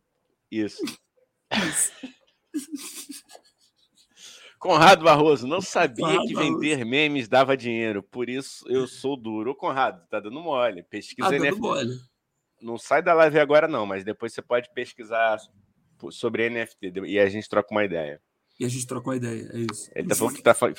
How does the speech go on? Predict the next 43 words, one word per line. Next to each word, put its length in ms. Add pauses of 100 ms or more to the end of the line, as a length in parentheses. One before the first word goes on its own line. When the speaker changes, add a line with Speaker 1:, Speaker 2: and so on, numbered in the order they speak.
Speaker 1:
tá 140
ficando 300
duro 640
e 100
velho. 400
Ô, 540
Zé 160
Graça, 380 (600)
parou 240
aí. 60
Speaker 2:
Parei, 400
parei. 280
Tá 140
bom, 220
cara, 160
a 40
piada 280
já 100 (140)
ficou 240
sem 160
graça. 420 (600)
Speaker 1:
Jovenzito, 640
Speaker 2:
Ó. 140
Speaker 1:
imita 400
aqueles 400
americanos 600
que 120
ficam 380
dando 220
palpite 600
em 20
programas 540
de 80
T 220
V 160
que 120
tem 220
que 100
adivinhar 600
o 40
preço 440
das 260
coisas. 720